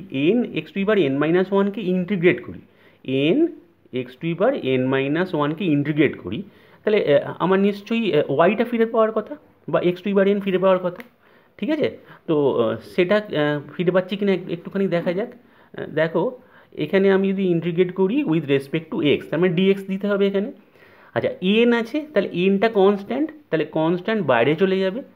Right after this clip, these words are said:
তাহলে কনস্ট্যান্ট বাইরে গেল, নিয়ে x to the power n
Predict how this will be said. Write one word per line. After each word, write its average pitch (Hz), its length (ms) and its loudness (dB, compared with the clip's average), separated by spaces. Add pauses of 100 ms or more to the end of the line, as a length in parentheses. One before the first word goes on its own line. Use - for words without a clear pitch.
তাহলে 120 160 -6
কনস্ট্যান্ট 135 500 -4
বাইরে 123 300 2
গেল, 143 120 -2 (540)
নিয়ে 147 120 -4 (160)
x - 20 -6 (120)
to 175 80 -2
the 175 120 -2
power 214 180 4 (340)
n 151 40 4